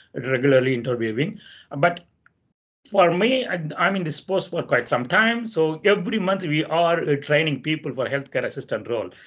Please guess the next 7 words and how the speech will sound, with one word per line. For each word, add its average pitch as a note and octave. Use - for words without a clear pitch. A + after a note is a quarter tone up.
Then C3+
just D3+
imagine, C#3
it's -
ongoing. B2
So C#3+
it's, C#3+